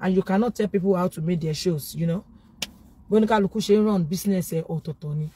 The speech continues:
So mo wá rí pé wọ́n ń drag, um, Oríyọmí Hamzat. Wọ́n ń ṣe oríṣiríṣi pẹ̀lú Oríyọmí Hamzat. At the end of the day, they want to put everything on Oríyọmí Hamzat.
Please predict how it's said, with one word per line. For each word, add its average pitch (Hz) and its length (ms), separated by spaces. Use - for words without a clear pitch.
So - 200
mo 294 80
wá 349 180
rí 311 120
pé 339 80
wọ́n 330 260
ń 254 40
drag, 233 640
um, 208 640
Oríyọmí 277 420
Hamzat. 233 480
Wọ́n 320 160
ń 330 80
ṣe 285 120
oríṣiríṣi 247 520
pẹ̀lú 208 240
Oríyọmí 247 320
Hamzat. 208 380
At 220 180
the 285 120
end 330 100
of 208 100
the 175 80
day, 202 220
they 208 140
want 277 180
to 214 80
put 233 180
everything 214 360
on 175 120
Oríyọmí 190 400
Hamzat. 170 540